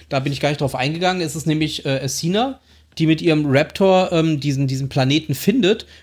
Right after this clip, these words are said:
weil sie als, äh, Zylonin eben in der Lage ist, diese Strahlung besser zu ertragen als die Menschen.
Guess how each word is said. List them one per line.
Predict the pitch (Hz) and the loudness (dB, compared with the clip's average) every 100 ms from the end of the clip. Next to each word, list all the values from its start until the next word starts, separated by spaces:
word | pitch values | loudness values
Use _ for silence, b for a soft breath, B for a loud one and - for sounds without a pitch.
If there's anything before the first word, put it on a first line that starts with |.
| B | B
weil | 139 139 | 2 2
sie | 127 160 190 | 2 0 2
als, | 147 147 - - | 0 0 -4 -4
äh, | 151 135 139 - | -2 0 -2 -6
Zylonin | - 143 131 156 202 190 | -2 0 2 2 2 2
eben | 165 165 | 2 2
in | 156 | 2
der | 139 | 2
Lage | 127 127 170 | 4 4 2
ist, | 165 - | -2 -4
diese | 147 | -6
Strahlung | 139 - 131 156 160 156 - _ _ _ _ _ - - | -6 -4 -2 0 0 -2 -8 _ _ _ _ _ -12 -2
besser | 160 170 208 180 | -2 2 2 2
zu | - | 0
ertragen | 175 147 - 143 160 147 | 2 2 0 0 2 0
als | 135 - | -4 -2
die | 127 | -2
Menschen. | 131 214 - 170 | 0 0 -2 -6